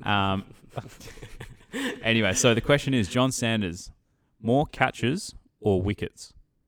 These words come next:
Speaker 2: I'm gonna go with wickets.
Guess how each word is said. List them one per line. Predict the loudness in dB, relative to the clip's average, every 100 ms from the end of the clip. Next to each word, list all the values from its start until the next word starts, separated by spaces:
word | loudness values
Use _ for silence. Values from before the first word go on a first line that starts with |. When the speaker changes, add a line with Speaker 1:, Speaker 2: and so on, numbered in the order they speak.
| _ _ _ _
Speaker 2:
I'm | -12 -8 -6 -6
gonna | -6 -8 -10 _
go | -8 -6 -6 -8 -12
with | -14 -14 -14 -14 -18 -20 -20 _ _ _ _ _
wickets. | -14 -12 -12 -14 -18 -18 -20